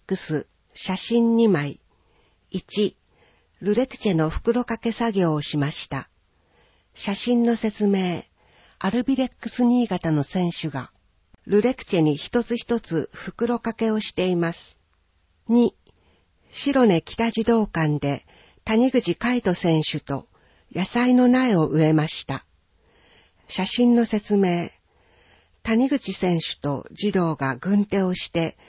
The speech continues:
野菜の苗を植えています。後ろにも何人かの児童が作業を見ています。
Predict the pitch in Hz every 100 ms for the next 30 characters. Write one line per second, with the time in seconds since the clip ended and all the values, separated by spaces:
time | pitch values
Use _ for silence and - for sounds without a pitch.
0 | - _ - 175 - 233 240 240 233 233
1 | 175 147 151 160 - 160 147 147 151 -
2 | _ _ _ _ - - _ - _ 190
3 | - 254 262 277 180 - - _ _ -
4 | 214 220 214 185 170 170 160 160 202 196
5 | 175 151 143 - - 226 214 196 151 151
6 | 185 - 143 135 135 - -